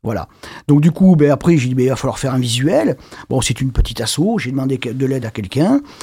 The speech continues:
Voilà, euh, Emmeline, euh, euh, euh, m'a donné un petit coup de main, nous a donné un petit coup de main en fonction de, de, de, de, de la vision dont j'avais, c'est-à-dire mettre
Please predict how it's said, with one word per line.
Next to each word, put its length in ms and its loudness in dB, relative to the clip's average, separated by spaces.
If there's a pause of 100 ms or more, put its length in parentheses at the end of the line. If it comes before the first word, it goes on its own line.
(180)
Voilà, 480 -2
euh, 380 -2
Emmeline, 440 4
euh, 140 -2 (320)
euh, 240 -2
euh, 400 -6
m'a 140 2
donné 180 2
un 60 0
petit 140 -6
coup 120 -4
de 60 4
main, 180 6
nous 260 6
a 60 4
donné 220 6
un 60 6
petit 140 0
coup 140 -2
de 60 4
main 220 4
en 120 2
fonction 400 0
de, 220 2 (260)
de, 140 0
de, 240 0
de, 120 -4
de 100 -4
la 100 -2
vision 400 0
dont 140 0
j'avais, 320 0
c'est-à-dire 380 -4
mettre 380 -4